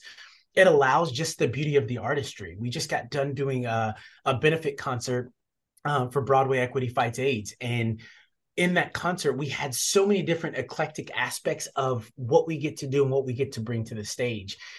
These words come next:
And so there's this beautiful aspect of our individuality in the different portions and facets of our musical genius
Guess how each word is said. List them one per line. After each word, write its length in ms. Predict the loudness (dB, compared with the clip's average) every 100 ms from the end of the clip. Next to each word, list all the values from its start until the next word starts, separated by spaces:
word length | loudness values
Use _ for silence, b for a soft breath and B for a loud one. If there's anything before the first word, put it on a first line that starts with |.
| B
And 100 | -4
so 160 | 0 2
there's 240 | 2 0
this 140 | 0 -2
beautiful 460 | -2 -4 -2 -2
aspect 480 | 0 -2 -2 -4 -4
of 200 | -4 -4 0
our 220 | 2 4
individuality 1160 | 2 2 2 2 2 2 2 2 2 2 0 0
in 80 | -2
the 80 | 0
different 480 | 0 -2 -6 -6 b b b b _
portions 460 | 6 6 6 0 0
and 140 | 0
facets 460 | 2 2 0 -8 -10
of 160 | -4
our 140 | 0 0
musical 420 | 0 -2 -4 -4
genius 540 | -2 -2 0 -2 -4